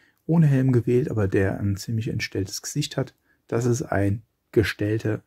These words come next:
Veteran, der schon ziemlich viel erlebt hat und auch schon ziemlich viel abgekriegt hat. Dann der nächste Aquilon-Soldat,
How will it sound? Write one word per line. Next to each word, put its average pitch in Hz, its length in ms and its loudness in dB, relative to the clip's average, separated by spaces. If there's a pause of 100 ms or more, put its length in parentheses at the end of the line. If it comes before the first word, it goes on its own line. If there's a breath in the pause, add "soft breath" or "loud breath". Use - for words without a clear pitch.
(180)
Veteran, 95 640 0 (120)
der 101 160 0
schon 104 200 0
ziemlich 110 260 -4
viel - 160 -6
erlebt 107 340 -2
hat 110 180 0
und 117 140 -4
auch 107 100 -4
schon 104 280 -8
ziemlich 98 280 -6
viel 107 260 -2
abgekriegt - 500 -6
hat. - 160 -14 (480)
Dann 123 200 4
der 120 120 6
nächste 110 680 2 (120)
Aquilon-Soldat, 101 1400 0